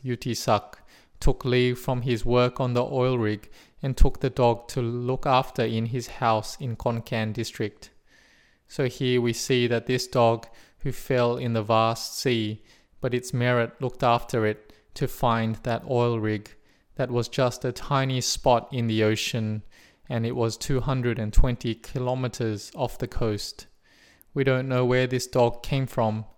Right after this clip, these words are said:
and how it was able to swim in the water and reach this rig that was in the middle of the sea of Thailand.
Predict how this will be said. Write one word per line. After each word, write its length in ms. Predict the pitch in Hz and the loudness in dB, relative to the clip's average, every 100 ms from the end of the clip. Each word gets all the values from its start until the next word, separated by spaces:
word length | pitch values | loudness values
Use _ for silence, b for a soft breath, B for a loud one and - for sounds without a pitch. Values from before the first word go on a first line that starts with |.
| b b - | b b -8
and 120 | 127 | -6
how 480 | 117 131 117 113 120 | -4 0 2 2 0
it 160 | 131 | -4
was 220 | 117 113 - | -2 -2 -2
able 300 | 127 113 120 | -2 -2 -2
to 140 | - | -4
swim 380 | 120 - 135 123 | -6 0 0 0
in 120 | 110 | -2
the 80 | 107 | -2
water 520 | 104 110 113 123 117 - B B B - | 0 0 0 0 -2 -4 B B B -6
and 160 | 120 | -2
reach 320 | 117 120 - - | 0 -2 -4 -6
this 300 | 120 117 - | -2 -2 0
rig 400 | 123 127 120 - b b b _ | 2 2 2 -12 b b b _
that 140 | 127 | -6
was 220 | 127 117 - | -2 -4 -4
in 180 | 147 | -4
the 60 | 117 | -2
middle 440 | 113 117 117 117 160 | 0 0 -2 -4 -8
of 140 | 139 | -6
the 100 | 123 | -4
sea 440 | 117 - 131 117 113 | -4 -2 0 0 -2
of 220 | 107 - | -4 -6
Thailand. 680 | - 117 110 107 104 101 | 0 2 2 0 -2 -4